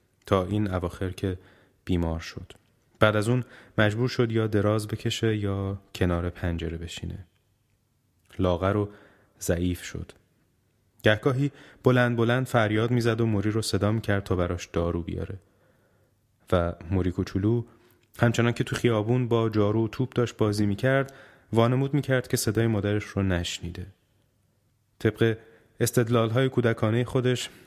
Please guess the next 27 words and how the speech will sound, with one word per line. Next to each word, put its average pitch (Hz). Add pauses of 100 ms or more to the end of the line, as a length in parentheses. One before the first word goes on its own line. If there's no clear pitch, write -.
(140)
اعتقاد 123
پیدا 123
کرده 113
بود 117
که 123 (380)
بی‌توجهی 107
و 127
نادیده 95
گرفتن 98
بیماری 104 (720)
می‌تونه 104
باعث 85
بهبود 85
اون 82
بشه. - (1700)
آخه 107
یه 107
بچهٔ 98
کوچولو 110
دیگه 117 (520)
چطور 135
می‌تونه 92
با 87
مرگ 90
روبرو 87
بشه 87
و 87